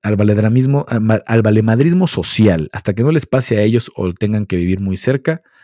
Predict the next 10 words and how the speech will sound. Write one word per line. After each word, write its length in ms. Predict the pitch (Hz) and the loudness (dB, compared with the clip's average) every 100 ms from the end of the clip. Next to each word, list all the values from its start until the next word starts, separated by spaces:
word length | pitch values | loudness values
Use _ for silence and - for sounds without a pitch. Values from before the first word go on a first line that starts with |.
| _ | _
seguirán 360 | - 95 95 110 | -10 -4 -2 -2
haciendo 380 | 107 107 110 101 | -2 -4 -4 -2
caso 320 | 110 - - | -4 -2 -6
omiso 420 | - 95 101 - | -6 -4 -2 -2
a 20 | 107 | -2
las 120 | 90 | -4
indicaciones 480 | 85 - - 104 98 | -8 -10 -4 -4 -2
de 60 | |
las 140 | 85 - | -6 -10
autoridades. 840 | - 76 76 - - - - | -10 -10 -8 -10 -12 -12 -16